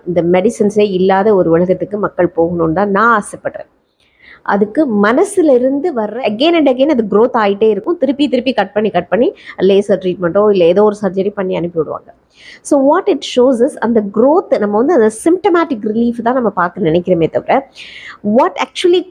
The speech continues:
causing the problem, the root cause-ஐ நம்ம பார்க்கவே மாட்டேங்கிறோம். திருவள்ளுவர் சொல்லுவார் இல்லையா, ரொம்ப அழகா, "நோய் நாடி, நோய் முதல் நாடி, அது தணிக்கும் வாய் நாடி வாய்ப்பச் செயல்."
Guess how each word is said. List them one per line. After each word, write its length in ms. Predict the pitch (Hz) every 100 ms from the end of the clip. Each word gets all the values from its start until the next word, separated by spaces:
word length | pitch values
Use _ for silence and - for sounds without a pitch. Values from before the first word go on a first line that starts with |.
| 262
causing 400 | 269 302 320 302
the 60 |
problem, 400 | 302 240 214 202
the 60 | 196
root 240 | 254 330 330 330
cause-ஐ 320 | 262 240 254
நம்ம 200 | 240 202
பார்க்கவே 500 | 202 196 - 226 240
மாட்டேங்கிறோம். 440 | 185 160 - - - _ _ _ - 233
திருவள்ளுவர் 440 | 285 330 349 262 220
சொல்லுவார் 320 | - 202 208
இல்லையா, 220 | 180 175
ரொம்ப 220 | 170 180
அழகா, 340 | 156 165 135 - _ _ _ _ _ _ _ _ _ _
"நோய் 400 | 202 214 247 285
நாடி, 400 | 247 240 285 294
நோய் 280 | 214 226
முதல் 320 | 247 247 247 240
நாடி, 480 | 196 170 202 294 -
அது 320 | - 202 269 269
தணிக்கும் 460 | 226 180 285 262
வாய் 240 | 208 196 220
நாடி 280 | 214 233
வாய்ப்பச் 380 | 196 170 - 185
செயல்." 220 | - 160